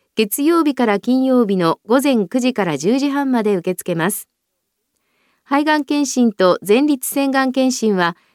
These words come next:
月曜日から金曜日の午前九時から十時半まで受け付けます。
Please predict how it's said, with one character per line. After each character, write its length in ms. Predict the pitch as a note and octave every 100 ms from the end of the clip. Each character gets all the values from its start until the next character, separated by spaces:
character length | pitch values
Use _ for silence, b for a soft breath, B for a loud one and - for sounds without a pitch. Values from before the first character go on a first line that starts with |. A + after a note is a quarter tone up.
| -
月 300 | F#3+ F#3+ C4
曜 200 | C#4+ C#4
日 120 | A#3+
か 100 | G#3
ら 140 | F3+ E3
金 260 | A#3+ C4+
曜 240 | C#4 C4 G#3
日 120 | G3
の 200 | F3 - _
午 120 | C#4 D4
前 200 | D4 A3
九 100 | C4
時 140 | C4 B3+
か 100 | F#3
ら 140 | D3+
十 240 | D#3 B3+
時 100 | C#4+
半 240 | D4 D4 C4+
ま 80 | A3+
で 140 | F#3
受 160 | D#3 F3+
け 20 |
付 200 | - D#3+
け 40 |
ま 140 | D#3+
す。 120 | G#3